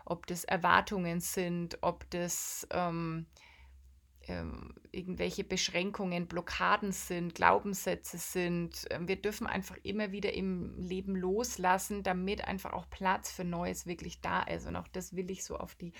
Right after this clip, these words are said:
Strukturen in deinem Haus, in deiner Wohnung übertragen. Und das allererste Paradebeispiel ist natürlich der Kleiderschrank. Hm, ich würd sagen, nicht nur bei Frauen, das wär schon wieder ein Klischee, sondern auch bei Männern lohnt sich's hier regelmäßig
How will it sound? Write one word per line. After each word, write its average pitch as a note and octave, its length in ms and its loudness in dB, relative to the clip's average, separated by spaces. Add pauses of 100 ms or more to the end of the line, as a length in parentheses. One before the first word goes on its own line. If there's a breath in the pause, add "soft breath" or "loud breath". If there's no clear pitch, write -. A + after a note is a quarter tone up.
(240 loud breath)
Strukturen G#3 640 -2
in F#3 140 -2
deinem E3 420 0 (180)
Haus, F#3+ 320 2
in E3+ 80 0
deiner D#3+ 360 0
Wohnung G3 420 2
übertragen. E3+ 800 0
Und E3+ 160 -2
das - 140 -6 (100)
allererste F3+ 720 2
Paradebeispiel E3 1000 -2
ist F3+ 140 -10
natürlich F3 380 -8
der E3 120 -6
Kleiderschrank. D#3 1080 -4 (1080 loud breath)
Hm, F3+ 240 -2
ich - 180 -6
würd F3+ 140 -6
sagen, F3+ 340 -2
nicht G#3+ 240 -2
nur G#3 140 2
bei F3 180 2
Frauen, F3 520 0
das F#3 140 -4
wär F3+ 120 0
schon F3 180 -4
wieder E3+ 160 -4
ein E3 120 -4
Klischee, F#3+ 580 -2
sondern F3+ 340 -4
auch F#3+ 240 2
bei F3 180 0
Männern F3+ 440 0
lohnt F#3 260 -2
sich's - 220 -8
hier F#3+ 340 -2
regelmäßig F3+ 640 -4